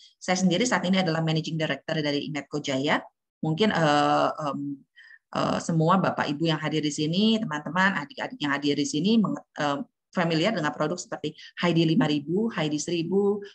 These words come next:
itu vitamin D lima ribu I U yang memang, eh, pertama kali yang ki-, eh, Indo-, eh, kita yang produksi, dan kemudian juga ada kit D yang berupa, eh, sediaan sirup yang ada,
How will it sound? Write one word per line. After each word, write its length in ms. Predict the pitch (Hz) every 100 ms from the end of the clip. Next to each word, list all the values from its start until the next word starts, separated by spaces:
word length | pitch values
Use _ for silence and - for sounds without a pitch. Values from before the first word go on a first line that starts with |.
| _
itu 160 | -
vitamin 480 | 190 175 165 165 160
D 240 | 175 165
lima 240 | 156 156 151
ribu 240 | 151 151
I 240 | 156 165 214
U 160 | 285 - _ -
yang 160 | 156
memang, 320 | 160 156 170
eh, 160 | 170 151 147
pertama 320 | - 190 170
kali 240 | 165 160
yang 160 | 165 156
ki-, 80 | - -
eh, 240 | 147 143
Indo-, 160 | 170 -
eh, 160 | 156
kita 240 | - 196 160
yang 80 |
produksi, 560 | 156 151 143 - 214 262 - -
dan 160 | 160
kemudian 320 | 160 160 170
juga 240 | 165 160 147
ada 160 | 156
kit 240 | - 247 247
D 320 | 160 165 165
yang 80 | 151
berupa, 320 | 143 143 143
eh, 560 | - 156 143 143 - -
sediaan 560 | - 175 156 139 160
sirup 320 | 247 202 190
yang 160 | 165 143
ada, 320 | 139 139 135